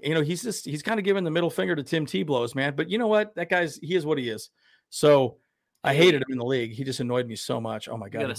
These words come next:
Speaker 1: bothered
Speaker 2: got a
Speaker 1: me.
Speaker 2: super chat here now. Yeah, that's what's up. Put that one up.
Speaker 1: Okay, let me, let me, uh, uh, let's, let's go to, yeah, we'll, we'll get to it. Um, oh, here we go. This is Aethers. Uh, my,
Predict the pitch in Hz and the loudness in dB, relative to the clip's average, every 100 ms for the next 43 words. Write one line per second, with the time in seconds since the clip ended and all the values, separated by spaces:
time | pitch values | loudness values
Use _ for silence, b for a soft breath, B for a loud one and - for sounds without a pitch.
0 | 101 175 151 113 - 202 143 - 127 127 | -6 -4 -4 -4 -4 -4 -4 -2 -2 0
1 | 127 117 117 107 104 143 143 143 - 156 | -2 -2 -4 -4 -6 -6 -6 -6 -8 -8
2 | - 170 - _ _ _ _ _ _ _ | -2 -2 -4 _ _ _ _ _ _ _
3 | _ _ _ _ _ _ _ _ _ _ | _ _ _ _ _ _ _ _ _ _
4 | - 147 139 151 113 101 - _ _ _ | -12 -10 -6 -6 -6 -6 -14 _ _ _
5 | _ - 156 165 160 151 147 117 120 - | _ 6 10 12 12 10 6 0 0 -2
6 | 123 120 - 139 - 160 165 - 165 - | -6 -4 0 2 4 6 4 4 4 8
7 | 180 175 160 151 175 175 156 151 135 147 | 8 8 8 10 8 8 6 6 2 6
8 | 156 151 127 - b b b 139 170 156 | 6 6 2 -8 b b b 2 4 4
9 | 123 120 _ _ 165 160 165 165 165 170 | 0 -6 _ _ -2 0 2 2 4 2
10 | 156 - - 143 143 147 | -2 -4 0 2 2 0